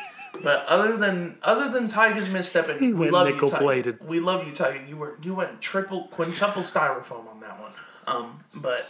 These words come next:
Speaker 2: <laughs>
Speaker 1: You're talking about what, what
Speaker 2: the Gold
Speaker 1: album?
Speaker 2: album. It was the Gold album. It was a Spotify exclusive.
Speaker 1: Oh.
Speaker 2: I guarantee you haven't even listened to
Speaker 1: Haven't.
Speaker 2: it. Exactly. Um, but I think Drake really sort of showed that,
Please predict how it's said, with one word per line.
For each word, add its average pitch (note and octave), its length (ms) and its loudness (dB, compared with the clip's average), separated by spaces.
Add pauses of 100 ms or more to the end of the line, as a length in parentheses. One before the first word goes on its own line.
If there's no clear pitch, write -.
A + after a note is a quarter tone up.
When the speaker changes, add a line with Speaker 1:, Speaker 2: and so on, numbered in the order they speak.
Speaker 2:
<laughs> - 440 -12
Speaker 1:
You're F3 120 -10
talking G3+ 260 6
about C#3+ 320 6
what, D#3 200 4
what E3+ 140 6
Speaker 2:
the E3+ 60 6
Gold E3 180 6
Speaker 1:
album? - 300 4
Speaker 2:
album. - 160 -12
It E3+ 80 2
was F3 180 -2
the E3+ 80 0
Gold F3 240 4
album. F#3+ 240 4
It E3 80 0
was D#3 140 -8
a D#3 60 -6
Spotify D#3 580 0
exclusive. - 600 -10
Speaker 1:
Oh. B2+ 60 -4
Speaker 2:
I D#3 180 4
guarantee F3 480 0
you D3 100 -4
haven't D3 220 -2
even C#3 200 -10
listened C#3+ 300 -10
to - 80 -6
Speaker 1:
Haven't. A2+ 220 -4
Speaker 2:
it. - 520 -18
Exactly. C#3 460 -2 (340)
Um, A#2+ 320 -4
but - 360 -2 (440)
I F3 100 2
think F#3+ 260 -4
Drake D#3 360 2
really D3 380 -4
sort D3+ 320 -4
of - 240 -14
showed D#3+ 480 2
that, - 240 -6